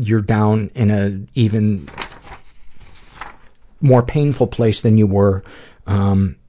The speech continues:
before then, and you need help. You need help, and there's no shame in that, but it sounds like your parents don't understand, uh, mental illness, so I wouldn't go to them with this. I would go on your own. You're in your twenties. I would seek a support group for, um,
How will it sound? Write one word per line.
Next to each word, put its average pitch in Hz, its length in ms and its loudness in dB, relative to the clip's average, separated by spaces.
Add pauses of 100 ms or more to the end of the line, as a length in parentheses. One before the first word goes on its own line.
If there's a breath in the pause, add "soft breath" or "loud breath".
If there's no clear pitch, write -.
(160)
before 107 480 2
then, 90 360 -4 (200)
and 98 240 -2
you 107 80 0
need 117 180 0
help. 113 300 -4 (540)
You 110 100 0
need 110 200 0
help, 113 260 0
and 107 100 0
there's 95 160 -2
no 101 240 4
shame 104 340 2
in 95 100 2
that, 90 260 -6
but - 180 -4
it - 180 -10
sounds 110 240 2
like 101 140 0
your 98 60 -2
parents 101 400 0
don't 104 400 0
understand, 95 760 -2 (600 loud breath)
uh, 92 560 -2
mental 98 400 -2
illness, 98 500 -2
so - 240 0
I 107 140 0
wouldn't 107 500 0 (340)
go 95 200 0
to 101 180 -2
them 92 240 0
with 95 160 -6
this. 95 320 -4
I 107 100 -2
would 110 200 -2
go 107 220 -2
on 104 200 0
your 107 240 -2
own. 107 340 2
You're 101 200 0
in 98 80 2
your 98 80 0
twenties. 117 520 -2 (520 loud breath)
I 107 100 0
would 107 200 2
seek - 220 -2
a 101 40 0
support 101 420 -2
group 95 220 -2
for, 92 560 -4
um, 92 340 -2